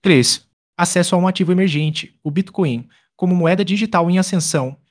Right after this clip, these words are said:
traz potencial de crescimento, que pode ser explorado em estratégias de investimento em criptomoedas. Quatro. Gestão profissional. O fundo é gerido por profissionais experientes, garantindo uma administração eficaz, conforme abordado em análises de mercado.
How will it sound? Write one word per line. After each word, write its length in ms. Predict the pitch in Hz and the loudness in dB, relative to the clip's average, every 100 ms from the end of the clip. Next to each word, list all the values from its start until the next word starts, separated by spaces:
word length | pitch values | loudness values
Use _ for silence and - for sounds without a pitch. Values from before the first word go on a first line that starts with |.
| _ | _
traz 240 | - 185 190 | -2 0 -2
potencial 560 | 190 220 208 175 170 | -6 -4 -2 0 2
de 140 | 170 180 | 0 -2
crescimento, 720 | 170 170 202 147 120 - - _ - | -2 -2 0 0 -2 -8 -18 _ -10
que 100 | 151 | -4
pode 280 | 170 180 | -2 -2
ser 180 | 185 190 | -2 -2
explorado 500 | 180 - 190 170 175 | -2 -2 0 0 2
em 80 | 180 | 0
estratégias 640 | 185 202 190 170 170 160 | 0 -2 -2 2 2 0
de 120 | 143 156 | -2 -2
investimento 580 | 180 - 185 185 185 | -2 0 2 2 2
em 60 | 180 | -2
criptomoedas. 1000 | 185 190 202 190 151 110 98 - - - _ _ _ | 0 -4 -2 0 0 -2 -6 -10 -10 -12 _ _ _
Quatro. 380 | 156 139 120 120 _ _ _ - | 0 0 -2 -16 _ _ _ -2
Gestão 320 | 151 - 202 | 0 2 2
profissional. 760 | 214 214 208 208 151 135 143 _ | 0 -2 -2 0 0 0 -4 _
O 80 | 131 | -12
fundo 320 | - 170 190 | -4 0 2
é 60 | |
gerido 320 | 185 151 170 185 | 4 4 2 2
por 160 | 214 | 0
profissionais 680 | 208 208 214 208 202 147 180 | -2 -4 -2 -2 0 2 2
experientes, 760 | 180 - 180 147 139 120 - - - | 0 0 0 2 0 -4 -10 -12 -2
garantindo 520 | 180 214 190 208 214 | 2 2 2 2 2
uma 140 | 175 | 2
administração 760 | 165 196 208 - 214 196 160 139 | 2 2 2 2 0 2 0 0
eficaz, 560 | 135 180 175 185 - _ | -2 2 2 2 -2 _
conforme 460 | 185 180 165 160 | -6 0 0 2
abordado 460 | 180 202 160 160 151 | 2 2 4 4 2
em 100 | 139 | 0
análises 480 | 147 143 175 185 175 | 2 2 2 0 2
de 100 | 185 | 2
mercado. 640 | 143 135 147 123 104 - | 2 0 0 0 -2 -8